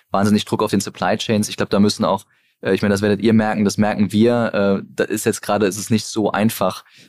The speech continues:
äh, äh, zu wachsen. Und ich glaube, wir, äh, wir gemeinsam mit vielen anderen Unternehmen, ähm, müssen auch hier und da mal Rückschläge im Wachstum,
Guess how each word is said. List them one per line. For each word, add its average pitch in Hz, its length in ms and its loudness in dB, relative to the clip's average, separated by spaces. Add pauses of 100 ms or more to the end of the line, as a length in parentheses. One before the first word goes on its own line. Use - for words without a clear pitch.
äh, 95 440 2
äh, 92 100 -2 (140)
zu 92 180 -6
wachsen. 117 400 -4
Und 101 180 0
ich 95 120 -4
glaube, 98 180 0
wir, 101 440 2
äh, 95 280 -2
wir 104 280 2
gemeinsam 98 360 0
mit 95 60 -2
vielen 101 180 0
anderen 98 160 0
Unternehmen, 101 460 2 (340)
ähm, 101 400 2 (180)
müssen 110 280 0
auch 104 100 0
hier 123 140 2
und 113 60 4
da 110 120 4
mal 113 180 4
Rückschläge 98 460 0
im 90 120 0
Wachstum, 92 500 -4